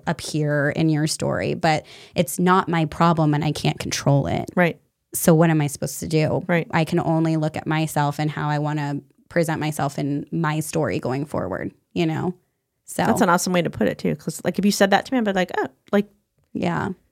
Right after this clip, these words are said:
Speaker 2: the way, when you present it that way, it's kind,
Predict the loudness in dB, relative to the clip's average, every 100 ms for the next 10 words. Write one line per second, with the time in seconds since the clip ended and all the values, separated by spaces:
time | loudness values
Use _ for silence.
0 | 0 4 6 6 4 4 4 4 4 4
1 | 2 4 4 4 0 -10 -6 -2 0 2
2 | 0 -2